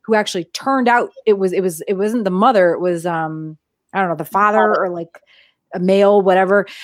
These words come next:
And he came after her and the cubs,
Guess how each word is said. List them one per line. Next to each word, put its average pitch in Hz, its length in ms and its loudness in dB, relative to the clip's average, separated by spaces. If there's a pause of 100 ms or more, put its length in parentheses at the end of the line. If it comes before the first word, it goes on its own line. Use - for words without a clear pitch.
(100)
And 190 120 -2
he 285 300 -4
came 226 260 -4
after 190 680 -4 (340)
her 233 540 0
and 226 340 2
the 180 80 0
cubs, - 760 -4